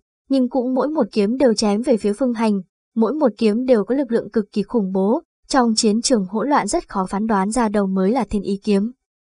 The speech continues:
Nàng muốn dùng cách này, nhằm dụ cho nam tử áo xám xuất kiếm, chỉ cần nam tử áo xám thật sự muốn ngăn trở thiên ý kiếm, vậy chỉ có nước không ngừng xuất kiếm. Đối với đối phương mà nói, mỗi lần xuất kiếm,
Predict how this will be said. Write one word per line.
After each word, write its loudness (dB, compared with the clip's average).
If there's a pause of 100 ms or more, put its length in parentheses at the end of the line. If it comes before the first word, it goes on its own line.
(560)
Nàng 4
muốn 2
dùng 0
cách -2
này, 2 (200)
nhằm 4
dụ 2
cho 0
nam 2
tử 2
áo -2
xám -2
xuất -6
kiếm, 2 (320)
chỉ 2
cần 2
nam 2
tử 2 (100)
áo 0
xám -2
thật -4
sự 0
muốn 0
ngăn 0
trở 2
thiên 0
ý -2
kiếm, 2 (280)
vậy 2
chỉ 0
có -2
nước 0
không -2
ngừng 0
xuất -8
kiếm. 0 (680)
Đối 4
với 2
đối 4
phương 0
mà 2
nói, 0 (280)
mỗi 4
lần 4
xuất -2
kiếm, 2